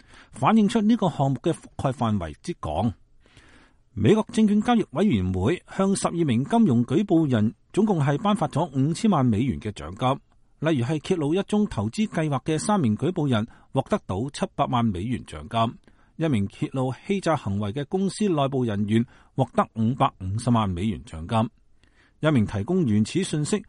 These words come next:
促成到美國證券交易委員會展開一宗調查嘅舉報人獲得四百萬美元獎金等等。雖然二零一七年嘅財政年度提供嘅獎金數額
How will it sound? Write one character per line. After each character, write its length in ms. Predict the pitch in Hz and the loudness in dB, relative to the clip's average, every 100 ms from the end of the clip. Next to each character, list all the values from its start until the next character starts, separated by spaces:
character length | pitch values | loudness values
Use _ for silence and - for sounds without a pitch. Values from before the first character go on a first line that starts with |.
| - | -14
促 120 | - | -6
成 160 | 247 117 | -2 -2
到 160 | 131 170 | 2 2
美 160 | 160 | 2
國 160 | 170 185 | -2 -2
證 280 | - 190 196 - | -2 0 0 -2
券 160 | 180 190 | -2 -2
交 180 | 233 220 | 0 0
易 120 | 165 | -2
委 180 | 113 151 | -4 -4
員 220 | 196 82 | -2 -2
會 200 | 78 113 | -2 -2
展 140 | 160 160 | -2 -2
開 100 | 185 | -2
一 100 | 190 - | -4 -2
宗 180 | 202 196 | 0 0
調 260 | 127 123 | 0 0
查 160 | 120 98 | 0 -4
嘅 100 | 151 | -6
舉 160 | - 185 | 0 0
報 160 | 160 | 2
人 200 | 131 90 | 0 0
獲 100 | 113 - | -2 -2
得 80 | 196 | -6
四 280 | 190 - 160 | -6 -4 -2
百 120 | 156 | 0
萬 180 | 147 135 | 0 0
美 160 | 123 110 | 0 0
元 200 | 147 90 | -2 -4
獎 200 | 82 98 | -6 -4
金 140 | 123 | -4
等 160 | 110 98 | -4 -4
等。 200 | 92 101 _ _ _ _ _ - - | -4 -8 _ _ _ _ _ -20 -4
雖 200 | - 175 | 4 4
然 100 | 92 | 4
二 140 | 123 | 2
零 120 | 107 | 0
一 100 | 110 | 0
七 160 | 165 196 | -2 -2
年 180 | 131 92 | -2 -2
嘅 100 | 143 | -4
財 200 | - 101 | -4 -4
政 180 | 180 143 | -2 0
年 160 | 107 110 | 0 0
度 160 | 135 | -2
提 220 | - 104 | -2 -6
供 200 | 101 214 | -4 -2
嘅 100 | 107 143 | -2 -2
獎 280 | - 92 | -6 -6
金 160 | - 190 | -4 -4
數 180 | - 143 | -2 -4
額 200 | 127 | -4